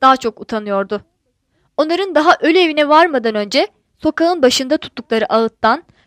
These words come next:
dizlerini dövmelerinden, değişmeyen seslerinden,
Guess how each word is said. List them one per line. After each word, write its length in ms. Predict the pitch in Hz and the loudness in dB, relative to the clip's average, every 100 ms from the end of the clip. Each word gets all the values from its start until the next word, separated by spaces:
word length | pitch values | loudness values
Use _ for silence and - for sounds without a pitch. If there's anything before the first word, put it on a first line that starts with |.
| - | -8
dizlerini 460 | 285 294 302 339 285 | -4 -2 -4 0 2
dövmelerinden, 800 | 247 226 214 208 208 208 254 - _ _ _ - | 2 0 -4 -4 -4 -2 -2 -6 _ _ _ 2
değişmeyen 480 | 330 349 330 302 339 | 4 4 0 0 0
seslerinden, 840 | 269 247 - 220 220 220 233 | -4 -6 -4 -6 -4 -2 -2